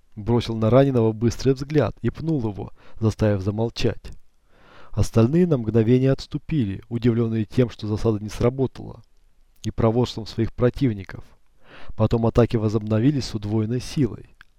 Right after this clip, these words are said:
Макиавелли вскрикнул, когда ему попали по руке, в которой он держал меч,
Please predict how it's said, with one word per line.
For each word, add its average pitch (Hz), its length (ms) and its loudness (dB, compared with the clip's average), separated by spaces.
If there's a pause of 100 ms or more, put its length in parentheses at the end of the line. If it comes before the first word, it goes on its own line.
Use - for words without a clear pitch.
(180)
Макиавелли 107 560 2
вскрикнул, 135 520 0
когда 107 260 0
ему 107 260 0
попали 104 260 -2
по 113 180 -2
руке, 117 380 -2 (440)
в - 80 -8
которой 113 380 0
он 107 100 -6
держал 110 360 2
меч, 131 400 -4